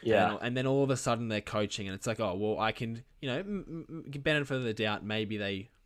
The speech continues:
Speaker 2: you know, maybe they just took the opportunity. They wanna actually be a coach." But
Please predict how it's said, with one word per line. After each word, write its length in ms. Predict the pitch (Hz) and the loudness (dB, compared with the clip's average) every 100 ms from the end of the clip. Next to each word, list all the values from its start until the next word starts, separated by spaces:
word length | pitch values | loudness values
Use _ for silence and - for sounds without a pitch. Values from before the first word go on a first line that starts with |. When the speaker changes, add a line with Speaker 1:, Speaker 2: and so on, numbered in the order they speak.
| - - | -20 -14
Speaker 2:
you 100 | 87 | -14
know, 40 | - | -8
maybe 180 | 110 120 | -2 0
they 100 | 113 | 0
just 180 | 110 - | -2 -6
took 140 | 127 | -6
the 100 | 113 | -2
opportunity. 640 | 104 92 - 107 104 101 - - - - | -4 -4 -6 -4 -4 -6 -8 -18 -20 -4
They 80 | 107 | -2
wanna 180 | 110 98 | 0 -2
actually 320 | 104 - 104 | -2 -2 -4
be 100 | 98 | -4
a 60 | 92 | -6
coach." 300 | - 90 - | -6 -8 -8
But 180 | 104 92 | -6 -8